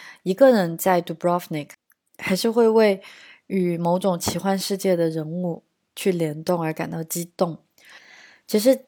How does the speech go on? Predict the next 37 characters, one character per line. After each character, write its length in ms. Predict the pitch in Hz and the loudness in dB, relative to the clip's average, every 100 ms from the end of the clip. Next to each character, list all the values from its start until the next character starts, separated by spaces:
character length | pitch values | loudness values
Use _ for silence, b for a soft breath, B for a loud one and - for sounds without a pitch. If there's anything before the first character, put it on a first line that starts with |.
| - | -6
在 380 | - 262 240 | 4 4 6
某 380 | 220 208 196 185 | 0 -2 -2 -2
一 100 | 180 | -4
个 500 | 190 240 240 220 208 196 | -4 0 0 0 -4 -8
周 240 | - 240 254 | -6 0 0
五 120 | 240 | 0
的 120 | 180 | -2
傍 260 | 175 214 196 | -2 -2 -2
晚， 240 | 185 185 _ B B B | -6 -8 _ B B B
我 100 | 202 | -6
从 320 | 196 202 208 | -4 -2 0
老 220 | 226 202 185 | 2 0 -2
城 420 | - 180 170 175 - | -4 -2 -2 -6 -4
回 160 | 175 | -4
家 240 | 165 196 214 | -2 -2 0
的 120 | 196 | 0
路 180 | 170 165 | -2 -6
上， 240 | - 160 _ - B B B B B | -8 -12 _ -20 B B B B B
伴 240 | - 254 233 | 4 6 6
着 360 | 202 170 160 | 2 0 0
亚 200 | - 214 | 0 2
得 200 | 202 180 | 2 0
里 100 | 180 170 | -2 -4
亚 140 | 175 | -6
海 220 | 175 170 | -8 -8
的 140 | 165 160 | -6 -4
暖 340 | 165 151 165 | -4 -6 -8
风， 380 | - - 165 170 175 _ - | -8 -4 -4 -4 -12 _ 0
在 220 | 202 190 | 2 4
踏 200 | 202 202 | 0 -4
上 240 | 196 190 | -2 -2
游 140 | 170 165 | -2 -2
民 160 | 165 | -4
生 240 | 170 208 202 | -2 -2 -2
活 100 | 180 | -2
的 160 | 165 | -4
第 320 | 165 190 170 | -2 0 0